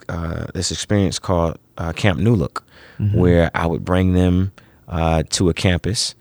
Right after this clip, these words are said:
Speaker 1: Uh, it, the first campus was, um, uh, Clark University
Speaker 2: Hmm.
Speaker 1: and Morris Brown. So the first step, and I, I always said this, I, I always kinda use my, my own stories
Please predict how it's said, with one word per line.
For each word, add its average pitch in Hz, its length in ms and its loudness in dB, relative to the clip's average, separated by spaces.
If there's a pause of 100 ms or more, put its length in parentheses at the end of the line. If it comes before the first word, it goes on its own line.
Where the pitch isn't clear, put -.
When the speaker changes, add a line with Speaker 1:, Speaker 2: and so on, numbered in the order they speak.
(360)
Speaker 1:
Uh, 82 440 -4
it, 87 100 -2 (160)
the 87 140 -2
first 104 240 4
campus 85 440 0
was, 80 500 -2
um, 76 500 -8 (920)
uh, 73 200 -8
Clark 92 440 -4
University 92 640 -2 (100)
Speaker 2:
Hmm. 110 220 2 (920)
Speaker 1:
and 87 140 -2
Morris 87 280 2
Brown. 101 440 -2 (640)
So 95 360 2 (640)
the 98 220 -2
first 151 280 0
step, 101 280 0 (140)
and 98 160 -2
I, 98 80 -2
I 101 100 -2
always 110 260 2
said 101 180 0
this, 92 260 -4
I, 123 160 -2
I 127 80 -2
always 170 260 0
kinda 160 220 0
use 127 220 0
my, 110 180 2 (100)
my 104 220 0
own 113 220 0
stories 113 640 0